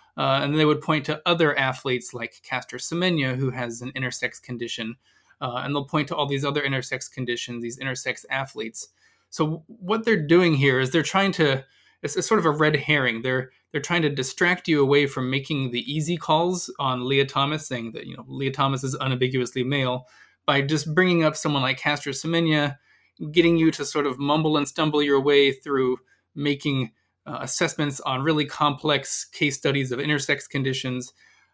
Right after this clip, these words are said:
And what I try to say is that this is, this should be completely irrelevant. We don't need to talk about intersex conditions when we're talking about trans issues. That's only done because it makes you,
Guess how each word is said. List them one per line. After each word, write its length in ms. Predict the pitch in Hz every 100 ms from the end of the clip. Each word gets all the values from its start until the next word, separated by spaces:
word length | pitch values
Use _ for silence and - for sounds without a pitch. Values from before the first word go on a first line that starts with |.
| _ _ _
And 140 | - 156
what 100 | 220
I 60 |
try 180 | 220 220
to 80 | 170
say 180 | - 175
is 100 | 135
that 60 | 135
this 240 | 208 220
is, 240 | 185 -
this 160 | - 208
should 180 | 226 214
be 80 | 196
completely 480 | 151 135 156 139
irrelevant. 480 | 123 120 143 131 110
We 100 | 127
don't 260 | 135 160 160
need 160 | 156
to 120 | 143 135
talk 280 | - 165
about 280 | 143 127 120
intersex 400 | 127 117 123 -
conditions 420 | - 120 117 120
when 100 | 117
we're 80 | 113
talking 340 | - 123 123 113
about 240 | 117 -
trans 340 | - 143 135
issues. 460 | 120 - 123 117 - _ - _ _ -
That's 200 | 160 165
only 280 | 190 190 185
done 280 | 170 160 147
because 500 | 139 143 135 123 - _ _ -
it 140 | 151
makes 300 | 147 147 147
you, 340 | 147 135 131